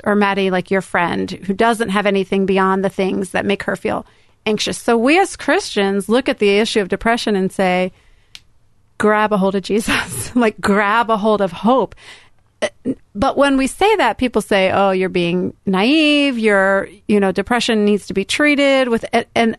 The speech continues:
I don't think that Christians are saying that depression isn't really a thing. I don't think Christians are saying depression isn't really something that often needs to be m-, treated medically. I think what Christians are saying is there can be an alternative to depression. Like, if your depression isn't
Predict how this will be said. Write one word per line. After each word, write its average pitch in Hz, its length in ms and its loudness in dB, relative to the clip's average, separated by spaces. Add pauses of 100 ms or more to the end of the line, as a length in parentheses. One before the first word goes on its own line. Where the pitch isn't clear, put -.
(120)
I 254 160 0
don't 440 220 2
think 285 320 0
that - 140 -4
Christians 247 380 -2
are 190 140 0
saying 208 320 -2
that 185 120 -2
depression 196 440 -2
isn't 190 240 0
really 185 220 2
a 185 60 -2
thing. - 460 -6
I 220 80 0
don't 254 160 0
think 262 280 -4 (100)
Christians 240 340 0
are 208 60 2
saying 208 180 0
depression 208 440 -2
isn't 196 220 -2
really 196 220 0
something 190 340 -2
that 185 180 -2 (280)
often 208 360 2
needs 196 220 0
to 214 80 -4
be 202 120 0
m-, 196 160 0 (100)
treated 202 460 0
medically. 196 580 0 (420)
I 254 80 -4
think 320 360 0
what 302 160 0
Christians 302 340 0
are 202 100 0
saying 202 360 0
is 185 340 -2 (840)
there 220 180 2
can 262 360 2
be 226 100 2
an 202 120 2
alternative 190 800 -2
to 208 100 0
depression. 190 400 -2
Like, 208 180 0
if 208 140 0
your 349 180 4
depression 254 480 -2
isn't 208 400 0